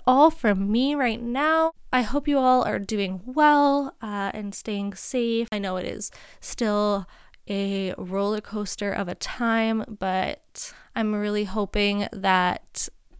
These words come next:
maybe this summer I, we can have some more patio shows. And then twenty twenty-two is gonna be a party of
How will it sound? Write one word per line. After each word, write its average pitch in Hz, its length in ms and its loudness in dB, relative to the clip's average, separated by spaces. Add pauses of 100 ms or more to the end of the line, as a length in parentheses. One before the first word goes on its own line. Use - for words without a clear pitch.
(180)
maybe 202 280 -2
this 185 180 -2
summer 220 640 0 (160)
I, 202 80 -14 (240)
we 214 120 -6
can 196 140 -6
have 185 140 -6
some 180 100 -6
more - 140 -8
patio 190 400 2
shows. 175 560 -2 (160)
And 226 100 -6
then 220 320 -6
twenty 220 420 4
twenty-two 196 520 2
is 190 120 -2
gonna 185 200 -4
be 185 320 -4 (880)
a 196 100 -8
party 180 720 2
of - 540 -4